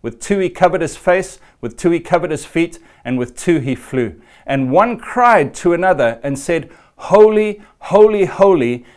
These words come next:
is the Lord of hosts. The whole earth is full of his glory.' And the doorposts were shaken by the voice of him who cried out, and the house was filled with smoke.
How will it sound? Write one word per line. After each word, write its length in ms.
is 220
the 100
Lord 480
of 140
hosts. 500
The 180
whole 300
earth 420
is 220
full 760
of 160
his 180
glory.' 420
And 160
the 40
doorposts 920
were 160
shaken 640
by 140
the 100
voice 440
of 160
him 200
who 120
cried 360
out, 200
and 140
the 180
house 220
was 160
filled 460
with 160
smoke. 600